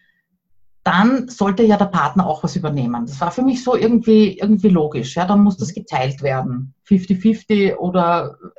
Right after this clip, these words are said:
Speaker 1: in welchem Verhältnis auch immer. Ja.
Speaker 2: Mhm.
Speaker 1: Aber ich hab den Fehler gemacht, ich hab's nicht kommuniziert.
Speaker 2: Mhm.
Speaker 1: Ja.
Speaker 2: So, und das ist
Speaker 1: Ich hab
Speaker 2: genau
Speaker 1: immer
Speaker 2: das
Speaker 1: drauf gewartet, dass, äh, dass, dass mein, mein Mann von selbst anfängt, wobei der nicht nix gemacht hat, ja.
Speaker 2: Mhm.
Speaker 1: Also das möchte ich nicht sagen. Der war schon immer auch aktiv mit den Kindern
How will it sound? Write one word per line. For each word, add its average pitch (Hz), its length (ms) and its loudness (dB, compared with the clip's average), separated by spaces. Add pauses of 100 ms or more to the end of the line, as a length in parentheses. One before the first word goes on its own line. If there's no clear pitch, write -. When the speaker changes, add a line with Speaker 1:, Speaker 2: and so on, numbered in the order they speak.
Speaker 1:
in 214 200 2
welchem 196 320 0
Verhältnis 180 520 2
auch 160 180 -6
immer. 156 400 -8 (100)
Ja. 202 260 -2
Speaker 2:
Mhm. - 60 -20 (320)
Speaker 1:
Aber 185 240 0
ich 214 120 -2
hab 226 120 -2
den 214 120 4
Fehler 214 220 0
gemacht, 175 300 -2
ich 185 100 -8
hab's 180 180 -6
nicht 185 160 -20
kommuniziert. 175 640 0 (320)
Speaker 2:
Mhm. 135 300 -14 (340)
Speaker 1:
Ja. 185 240 -2
Speaker 2:
So, - 60 -16
und 113 80 -10
das 139 120 -12
ist 165 80 -12
Speaker 1:
Ich 185 80 -2
hab 254 80 2
Speaker 2:
genau 254 140 -2
Speaker 1:
immer 240 80 0
Speaker 2:
das 220 80 0
Speaker 1:
drauf - 140 0
gewartet, 175 500 0
dass, 208 280 0
äh, 190 320 0
dass, 185 260 -2
dass 185 180 -4
mein, 180 320 4
mein 175 320 -4
Mann 165 280 0
von 220 120 0
selbst 202 360 -2
anfängt, 143 500 -8
wobei 170 240 -6
der 175 260 -2 (340)
nicht 190 380 2
nix - 460 2
gemacht 123 420 -8
hat, - 240 -10
ja. 147 200 -2
Speaker 2:
Mhm. - 40 -6
Speaker 1:
Also 147 220 -12
das 151 200 -4
möchte 151 220 -10
ich - 80 -16
nicht 233 220 0
sagen. 139 240 -4
Der 135 100 -4
war 139 120 -2
schon 202 180 -2
immer 190 300 2
auch 139 120 -6
aktiv - 420 -12
mit 160 160 -10
den 156 140 -16
Kindern 190 480 4